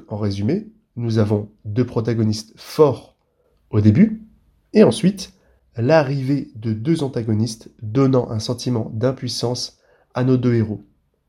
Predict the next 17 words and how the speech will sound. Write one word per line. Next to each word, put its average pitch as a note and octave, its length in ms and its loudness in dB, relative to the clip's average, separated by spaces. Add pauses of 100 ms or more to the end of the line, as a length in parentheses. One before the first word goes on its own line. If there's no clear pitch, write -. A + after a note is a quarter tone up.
(460)
Et A2+ 60 -6
c'est D3 160 0
en C#3 100 4
partie E3+ 580 -4
grâce A#2+ 280 -2
à G#2+ 40 -2
cela A#2 440 -2 (340)
que A#2+ 120 -4
ces A2 200 -2
deux A2 160 -2
films B2 480 -2
m'ont A2 160 -2
marqué. G#2+ 400 -6 (580)
D'ailleurs, B2 280 6
j'aimerais A#2 280 4
votre B2 200 0
avis. G2+ 320 -4